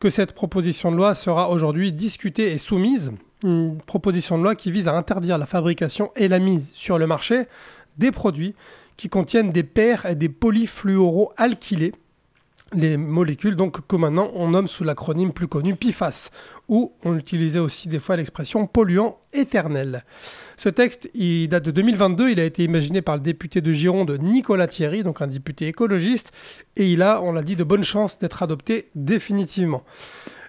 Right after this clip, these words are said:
Les pifas, on fait un petit rappel quand même, c'est que des, des composés qui sont présents dans une multitude d'objets du quotidien. Ils sont plus de dizaines de milliers de ces, euh,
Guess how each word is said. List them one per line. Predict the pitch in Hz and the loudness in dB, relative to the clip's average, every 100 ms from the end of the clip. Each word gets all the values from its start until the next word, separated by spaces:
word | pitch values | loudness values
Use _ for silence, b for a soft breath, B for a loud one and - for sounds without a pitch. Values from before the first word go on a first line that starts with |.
| - | -2
Les | 196 | -2
pifas, | 220 - 214 208 - - - | 0 2 2 2 -2 -14 -14
on | 196 | -12
fait | - | -4
un | 165 | -4
petit | 139 165 | -2 -2
rappel | 151 165 214 196 | 0 0 0 0
quand | 180 175 | 0 0
même, | 214 180 | 2 0
c'est | - 160 - - - | -4 -8 -8 -16 -4
que | 170 165 156 | 0 0 -2
des, | 143 170 | 0 0
des | 160 165 | 0 -2
composés | 180 190 180 220 | -2 0 0 0
qui | - | -4
sont | 180 | -8
présents | - 180 180 | -2 0 2
dans | 165 | 2
une | 151 | 2
multitude | 180 208 220 - 202 | 2 2 -2 -2 -2
d'objets | 170 147 175 156 | 0 0 0 -2
du | 143 | -4
quotidien. | 175 208 - 156 202 233 | -2 -2 -2 -2 0 0
Ils | 147 | -2
sont | 165 143 131 | -6 -6 -6
plus | - 180 | -6 -4
de | 147 | -4
dizaines | 135 156 170 185 | -6 -4 0 0
de | 165 | 2
milliers | 180 180 170 180 | 2 2 2 0
de | 151 | 0
ces, | - 151 | -4 -4
euh, | 143 | -4